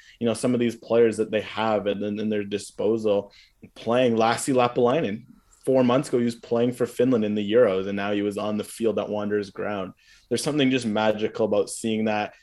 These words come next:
seeing the sixty-two hundred that showed up for Halifax in full voice,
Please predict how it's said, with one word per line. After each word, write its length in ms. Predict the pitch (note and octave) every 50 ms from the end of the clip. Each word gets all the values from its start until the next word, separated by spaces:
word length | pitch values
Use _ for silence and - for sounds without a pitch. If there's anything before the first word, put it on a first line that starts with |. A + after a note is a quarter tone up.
| _ _
seeing 260 | - - - C3 B2+ A#2+
the 80 | A#2
sixty-two 640 | - - - B2 - - - B2+ A2 - - A#2+ A2
hundred 360 | G#2+ A2 A2+ A2 A2 G#2+ G#2
that 140 | G#2+ G#2 -
showed 180 | - - A2 A2
up 120 | G#2+ -
for 120 | - G#2+
Halifax 680 | G2+ G2+ G#2+ G#2+ G2+ - - - A2 G#2 G#2 - - - _ -
in 200 | B2 B2 A#2+ A2+
full 360 | - - - A2 G#2+ G2+ G2
voice, 480 | G2 G2 G2+ G2+ G2+ G2 G2 - -